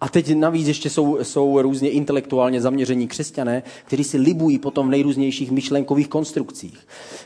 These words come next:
Já už vím, proč vlastně Bůh mi to tehdy neřekl, protože tehdy jsem totiž pak koupil fazole a když jsem koupil fazole, uvařil jsem polévku, tu jsem rozlil a když jsem umýval, jo, a teď prostě mají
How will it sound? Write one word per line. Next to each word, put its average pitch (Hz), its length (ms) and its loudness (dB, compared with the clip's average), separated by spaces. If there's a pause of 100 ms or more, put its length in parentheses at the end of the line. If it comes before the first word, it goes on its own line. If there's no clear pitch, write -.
Já 113 180 -2
už 127 220 -4
vím, 143 280 0
proč - 460 -4
vlastně 120 340 -8
Bůh 120 300 -6
mi 135 120 0
to 135 140 -6
tehdy 131 280 -4
neřekl, 131 400 -4
protože 120 400 -4
tehdy 143 420 -4
jsem - 180 -8
totiž 123 320 -8
pak - 220 -10
koupil 147 420 -4
fazole 110 540 -2 (360)
a 120 80 0
když 143 140 2
jsem 131 220 2
koupil 165 320 2
fazole, 139 300 0
uvařil 131 260 0
jsem 135 160 -2
polévku, 135 480 0
tu 135 100 -8
jsem 131 180 -2
rozlil 123 360 2
a 120 40 0
když 120 160 -4
jsem 120 200 -4
umýval, 143 520 0
jo, 139 140 -2
a - 80 -2
teď 135 160 2
prostě 139 300 -2
mají 131 300 2